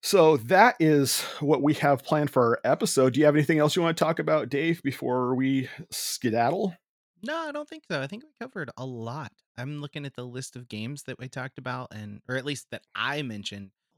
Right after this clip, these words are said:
Speaker 2: a lot of games.
Speaker 1: There is a lot of games. Well, we are at that point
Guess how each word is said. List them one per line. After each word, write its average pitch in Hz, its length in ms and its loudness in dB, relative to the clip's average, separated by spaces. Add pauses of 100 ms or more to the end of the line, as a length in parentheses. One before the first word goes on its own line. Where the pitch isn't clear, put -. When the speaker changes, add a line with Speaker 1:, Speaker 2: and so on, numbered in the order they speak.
(180)
Speaker 2:
a 123 40 -14
lot 123 120 -14
of 113 60 -18
games. 117 240 -20 (760)
Speaker 1:
There 127 260 -2
is 110 240 -2
a 110 40 -4
lot 113 240 -2
of 104 80 -6
games. 117 300 -4 (320)
Well, 170 380 8 (160)
we 147 260 2
are 151 340 8
at 156 180 4
that 160 200 6
point 170 380 2